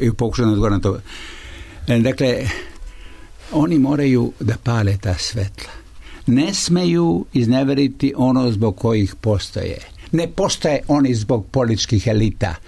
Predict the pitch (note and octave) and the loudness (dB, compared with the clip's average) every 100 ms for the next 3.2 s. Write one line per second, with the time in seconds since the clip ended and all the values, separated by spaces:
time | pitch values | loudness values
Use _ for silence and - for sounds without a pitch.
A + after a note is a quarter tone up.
0 | - D3+ E3 D#3+ - E3+ - D3+ C3+ A2 | -6 -2 0 0 0 -2 0 2 2 2
1 | B2+ - C#3 A#2 - C3+ A2 F2+ - G#2+ | -2 0 0 2 0 0 0 0 0 2
2 | G2+ C#3 A#2 C3+ C#3 F#2+ F2 E2 F#2 G#2 | 4 2 0 -2 0 -2 -2 0 0 2
3 | C3 B2 | 2 0